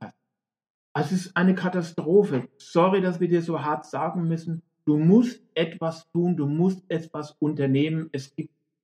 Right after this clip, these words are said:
so viele Leute, die mir das gesagt haben und ich sag dir,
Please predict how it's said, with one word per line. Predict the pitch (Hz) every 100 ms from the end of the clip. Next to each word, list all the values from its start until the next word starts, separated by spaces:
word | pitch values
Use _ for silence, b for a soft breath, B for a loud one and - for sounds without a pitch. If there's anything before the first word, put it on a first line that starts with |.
| _ _ _
so | 165
viele | 185 165 147
Leute, | 143 143 147
die | 135 135
mir | 135
das | 135 -
gesagt | 123 139 135 - 143
haben | 135
und | -
ich | -
sag | 127 120 _
dir, | 120 117 110